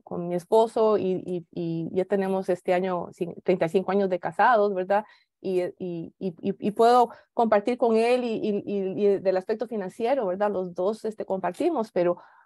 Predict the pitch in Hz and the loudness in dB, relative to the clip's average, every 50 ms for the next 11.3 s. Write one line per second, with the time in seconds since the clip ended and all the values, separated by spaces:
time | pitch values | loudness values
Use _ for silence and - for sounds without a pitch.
0 | _ _ _ - 202 233 277 247 247 285 277 - 269 226 208 196 202 214 220 233 | _ _ _ -8 -6 -4 -2 -2 -4 -4 -2 -4 -2 -2 -2 -2 -2 -2 -2 -4
1 | 220 - 220 202 190 180 180 180 196 214 226 220 214 196 - - 170 175 175 - | -4 -4 -4 -4 -4 -4 -4 -2 0 0 0 0 -2 -4 -4 -6 -6 -8 -8 -4
2 | - 208 202 208 202 202 190 190 208 220 - - 147 147 - _ _ _ _ _ | -2 -2 0 0 0 -2 -2 -4 -6 -6 -6 -8 -8 -8 -10 _ _ _ _ _
3 | _ _ - 190 185 180 180 180 - 196 196 - 190 190 185 185 180 180 190 196 | _ _ -6 -4 -2 -2 -2 -2 -2 -4 -2 0 0 0 0 0 0 0 2 2
4 | 220 233 240 233 214 185 180 190 196 202 196 196 202 220 220 220 220 208 - 190 | 2 2 2 2 2 2 2 0 0 -2 0 -2 -2 -2 -2 -4 -8 -8 -8 -8
5 | 180 - 190 196 196 - 202 196 - 202 202 196 196 196 - - 185 185 196 196 | -4 -4 -4 -4 -4 -6 -10 -6 -4 -4 -2 -2 -4 -6 -4 -2 0 2 2 2
6 | 190 180 170 180 175 - _ _ _ _ _ _ _ _ - 185 180 175 170 170 | 2 0 -2 -4 -6 -10 _ _ _ _ _ _ _ _ -4 -4 -2 -2 -4 -6
7 | - - _ - 185 180 175 175 170 170 - - - 190 185 190 196 196 220 220 | -8 -12 _ -6 -4 -4 -2 -2 -4 -6 -8 -6 -4 -2 0 0 0 2 2 2
8 | 220 214 208 214 202 - 196 - 180 165 - 175 175 175 170 175 180 185 190 185 | 2 0 0 -2 -4 -6 -8 -8 -10 -8 -6 -6 -4 -4 -4 -2 0 0 2 2
9 | 185 196 196 - - 175 - - 180 175 - 180 175 - - _ - 180 175 170 | 2 0 0 -2 -8 -10 -6 -6 -8 -6 -2 -4 -4 -4 -4 _ -6 -4 -4 -6
10 | 185 _ _ - 180 185 180 180 180 - - 151 - - 185 190 175 156 156 160 | -8 _ _ -2 -2 0 0 -2 -4 -4 -8 -10 -4 -2 -2 -2 -2 -4 -6 -6
11 | 160 160 165 170 170 165 | -6 -4 -4 -4 -4 -6